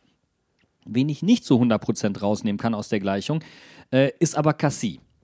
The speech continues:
Der sieht das, aber er verlässt sich auf Dominik Kor. Und, ähm, im Best-Case-Szenario gehen beide hin und behindern Gregoritsch wenigstens. Und jetzt kommt aber mein Wermutstropfen an der ganzen Kiste.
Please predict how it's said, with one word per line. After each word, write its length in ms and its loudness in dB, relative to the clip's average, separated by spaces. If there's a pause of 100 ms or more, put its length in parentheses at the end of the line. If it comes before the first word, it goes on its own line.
(320)
Der 240 4
sieht 480 0
das, 340 2
aber 180 2
er 100 -6
verlässt 340 -2
sich 140 -6
auf 100 -6
Dominik 400 2
Kor. 320 4 (500)
Und, 380 -2 (100)
ähm, 280 -2 (340)
im 220 0
Best-Case-Szenario 1200 0 (320)
gehen 360 2
beide 340 4
hin 240 -2
und 180 -4
behindern 460 2
Gregoritsch 580 -10
wenigstens. 640 -10 (560)
Und 100 -6
jetzt 240 -4
kommt 220 2
aber 180 2
mein 300 0
Wermutstropfen 760 2
an 60 -6
der 140 -2
ganzen 480 -4
Kiste. 420 -2